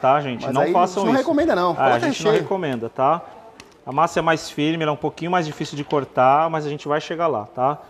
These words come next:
Speaker 1: Eu queria mostrar, esse aqui não desceu, Cris.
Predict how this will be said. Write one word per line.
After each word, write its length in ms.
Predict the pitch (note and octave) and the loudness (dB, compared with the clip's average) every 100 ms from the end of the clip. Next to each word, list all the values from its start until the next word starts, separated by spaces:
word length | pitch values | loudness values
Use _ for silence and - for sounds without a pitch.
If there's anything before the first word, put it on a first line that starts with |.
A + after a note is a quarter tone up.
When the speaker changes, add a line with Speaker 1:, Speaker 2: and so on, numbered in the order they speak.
| - _ _ | -20 _ _
Speaker 1:
Eu 100 | C3+ C#3 | -8 -6
queria 220 | D#3 D3+ | -4 -2
mostrar, 460 | C#3+ - E3 F3 - | -4 -4 2 2 2
esse 260 | F#3 A3 G#3+ | 0 -2 -6
aqui 300 | - G3 A3+ | -8 -8 -8
não 180 | F#3+ G3+ | -8 -8
desceu, 320 | C#4 - D3 | -8 -6 -8
Cris. 360 | - E3+ B2 - | -4 -4 -6 -12